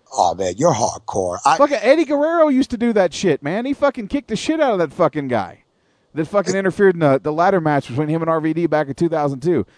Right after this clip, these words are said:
Speaker 2: Fucking security had him, and he's fucking kicking that sumbitch in the fucking head. When you do that, you run the risk. Uh, you know, it's like going to the zoo. You don't get in a fucking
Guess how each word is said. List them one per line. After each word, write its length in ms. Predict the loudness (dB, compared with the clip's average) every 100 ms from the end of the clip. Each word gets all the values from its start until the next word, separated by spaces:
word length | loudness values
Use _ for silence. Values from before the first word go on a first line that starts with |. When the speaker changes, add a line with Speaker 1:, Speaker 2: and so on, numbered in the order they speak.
| _
Speaker 2:
Fucking 180 | -8 -6
security 440 | -6 -4 -4 0 2
had 200 | 2 2
him, 120 | 0
and 60 |
he's 140 | -4 0
fucking 240 | -2 0
kicking 260 | -2 0 0
that 140 | -2
sumbitch 360 | -2 0 0 0
in 60 |
the 60 | -2
fucking 260 | -2 -2 0
head. 320 | 0 0 -4 _ _ _
When 200 | -4 -2
you 140 | 0 -2
do 340 | 0 2 4
that, 360 | 4 4 2 -2 -8 _ _ _ _ -8
you 180 | -2 0
run 320 | 2 2 2
the 80 | 0
risk. 540 | 4 4 4 -2 -14 _ -10
Uh, 140 | -6 -2
you 80 | 0
know, 100 | 0
it's 140 | 0
like 160 | -2 0
going 200 | 0 0
to 80 | 2
the 120 | 2
zoo. 360 | 2 2 2 2
You 80 | 0
don't 400 | 2 -2 -4 -8
get 180 | -8
in 80 | -6
a 60 | -8
fucking 580 | -2 -2 -2 -6 -6